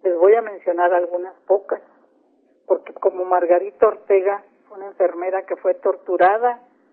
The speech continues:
y fusilada por los huertistas al no denunciar a sus compañeros, o como Celia Espinosa Jiménez, que luego fue secretaria particular del ministro de Educación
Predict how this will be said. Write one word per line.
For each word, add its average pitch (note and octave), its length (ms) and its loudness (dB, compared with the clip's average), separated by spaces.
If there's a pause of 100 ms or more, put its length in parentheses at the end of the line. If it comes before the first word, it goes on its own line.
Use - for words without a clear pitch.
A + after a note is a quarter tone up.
(140)
y G#3 80 -12
fusilada G#3 680 -4
por F#3+ 120 -8
los E3+ 280 -8
huertistas G3 640 -6 (480)
al E3+ 220 -8
no F3+ 140 -8
denunciar F3+ 500 -8
a F#3+ 140 -8
sus - 140 -16
compañeros, E3+ 760 -12 (760)
o F#3+ 120 0
como F#3+ 280 0
Celia B3+ 320 6
Espinosa A3 540 -4
Jiménez, G#3+ 520 -8 (580)
que F#3+ 80 -2
luego G3+ 380 0
fue G3+ 140 -2
secretaria F#3 600 -6
particular F3+ 640 -6
del F#3+ 200 -10
ministro F3 440 -12
de F3+ 100 -8
Educación G#3 760 -10